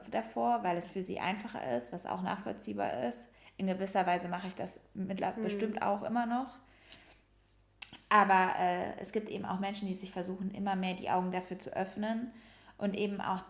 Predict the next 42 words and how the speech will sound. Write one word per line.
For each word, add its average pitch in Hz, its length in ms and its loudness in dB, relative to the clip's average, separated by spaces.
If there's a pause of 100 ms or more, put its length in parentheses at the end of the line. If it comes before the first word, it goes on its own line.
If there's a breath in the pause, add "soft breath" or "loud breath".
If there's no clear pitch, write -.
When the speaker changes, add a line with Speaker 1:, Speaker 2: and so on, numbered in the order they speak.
(140)
Speaker 1:
deswegen 202 520 4
ihr 190 200 -6
Handeln 202 540 0
und - 280 -6
ihre 180 300 -2
Lebensweise 185 1000 0 (240)
anzupassen, 196 800 -4
so 190 220 -4
wie 190 120 -2
es 185 260 -6 (200)
vielleicht 208 420 -2
auch - 100 -10
einfach - 260 -8
für 214 120 -8
den 190 140 -4
Planeten 196 500 -4
und 202 140 -8
nicht 240 240 -6
unbedingt 226 420 -2
nur 226 240 0
immer 220 180 0
für 226 220 -4
unser 220 540 2 (500 loud breath)
Speaker 2:
Ja, 247 300 8
Speaker 1:
Wohlbefinden - 0 -
Speaker 2:
voll, 226 300 6
du 214 60 -2
Speaker 1:
das 208 100 -2
Speaker 2:
hast - 80 -6
grad 202 140 -2
was 208 160 -2
Speaker 1:
Beste - 0 -
Speaker 2:
richtig, 208 280 -8
Speaker 1:
ist. - 20 -8
Speaker 2:
richt-, 226 200 -10
wirklich 240 380 -2
was, 208 260 -6
was - 220 -8
Richtiges 226 400 -8
gesagt, 208 420 -6
eben 208 400 -4 (600 loud breath)
n-, 226 380 -4